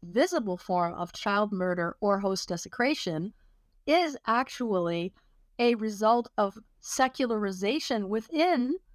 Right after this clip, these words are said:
uh, an early stage of secularization within criminal justice as elites become more skeptical about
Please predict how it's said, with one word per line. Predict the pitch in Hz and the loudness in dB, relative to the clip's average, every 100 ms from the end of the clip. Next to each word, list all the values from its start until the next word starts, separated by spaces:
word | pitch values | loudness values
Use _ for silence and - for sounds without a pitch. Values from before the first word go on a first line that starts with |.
| _ - | _ -8
uh, | - 226 | -4 -4
an | 254 | 0
early | 285 370 277 | 2 0 -2
stage | - 220 208 | 0 0 0
of | 202 | -4
secularization | - 196 - 196 180 175 175 180 - 175 | 0 0 0 -2 -2 -2 -2 -2 -4 -6
within | 185 196 196 | -2 -2 0
criminal | 196 175 170 | -2 0 -2
justice | 156 151 170 - 202 269 - _ _ _ - | 0 -2 -4 -2 -2 -2 -8 _ _ _ -2
as | 247 294 311 311 - _ _ 247 | 0 2 0 -4 -12 _ _ -4
elites | 226 254 269 - - | -2 -2 -4 -6 -8
become | 226 220 247 240 | -8 -2 0 0
more | 214 214 | 0 -2
skeptical | 214 - 370 381 277 220 196 - | -2 0 0 2 -2 0 0 0
about | 202 196 208 220 | -4 -2 0 0